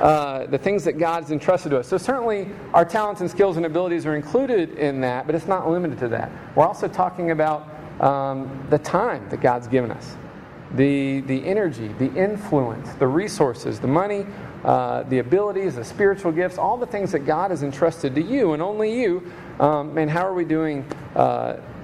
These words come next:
with those things? How, how are we doing as good stewards of those things? Um, that's what we're talking about tonight. So, so this illustration where he's giving, he's given money to each of these servants, uh, you can think is like an extended analogy for all the things God's given you. He's made you unique.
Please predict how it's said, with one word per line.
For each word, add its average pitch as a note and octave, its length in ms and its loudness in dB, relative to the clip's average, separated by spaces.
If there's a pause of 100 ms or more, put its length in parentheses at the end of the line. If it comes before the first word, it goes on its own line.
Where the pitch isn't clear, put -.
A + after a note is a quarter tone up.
(320)
with B2+ 120 4
those B2+ 240 0
things? A2 300 -4
How, D#3 300 2
how C#3 100 -2
are D#3 80 0
we D3 140 -4
doing C#3 240 0
as A2+ 100 -4
good C3 180 0
stewards B2+ 460 2
of A2+ 80 -4
those A2+ 240 0
things? A2 340 -4 (520)
Um, A#2 400 2 (240)
that's E3 160 2
what F#3+ 100 2
we're D#3+ 60 2
talking D3 260 0
about A#2+ 120 -6
tonight. B2 260 -2
So, D#3+ 160 6
so D#3+ 160 0
this E3 160 -2
illustration G3+ 640 0
where B2 100 0
he's C#3+ 120 0
giving, F3 340 0
he's D#3 120 0
given E3 260 0
money E3+ 240 0
to C#3+ 80 0
each D#3 140 -4
of D#3+ 60 2
these C#3+ 160 -2
servants, D3 460 0 (320)
uh, C3+ 100 6
you D3+ 140 -2
can F3 160 -2
think E3 220 0
is C#3+ 100 2
like D3 180 0
an D3+ 60 -4
extended E3 460 2
analogy D3 420 -2
for - 180 -2
all E3 240 2
the G3 120 -2
things E3 280 0
God's C#3+ 320 -2
given B2+ 280 2
you. A2 100 -4
He's C3 180 -2
made E3 200 2
you D#3 100 2
unique. D3 380 0